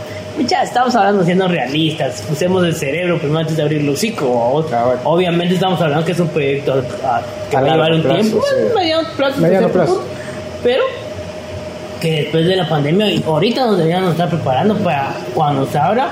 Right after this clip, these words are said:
Speaker 1: o cuando se abran más los vuelos, cuando haya más turismo, ya el Guatemala tenga una cierta infraestructura donde podemos sacar potencial al país. Ah, no, gastando en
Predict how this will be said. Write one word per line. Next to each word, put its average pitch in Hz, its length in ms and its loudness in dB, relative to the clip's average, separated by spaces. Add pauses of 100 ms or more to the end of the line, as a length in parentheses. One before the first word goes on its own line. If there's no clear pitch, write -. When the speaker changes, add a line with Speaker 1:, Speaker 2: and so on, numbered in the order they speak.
(400)
Speaker 1:
o 147 100 -2
cuando 135 260 -2
se 135 80 -4
abran 165 500 2
más 165 220 4
los 190 200 2
vuelos, 185 280 4
cuando 147 220 0
haya 202 140 2
más 214 240 2
turismo, 202 360 4
ya 202 280 2
el 214 100 4
Guatemala 180 380 2
tenga 208 220 2 (240)
una 190 120 2
cierta 208 240 0
infraestructura 196 800 2 (260)
donde 160 180 0
podemos 202 360 2
sacar 180 320 -4
potencial 180 420 -2
al 208 100 2
país. 214 320 0 (260)
Ah, 254 180 -2
no, 196 240 0 (680)
gastando 156 460 0
en 147 160 2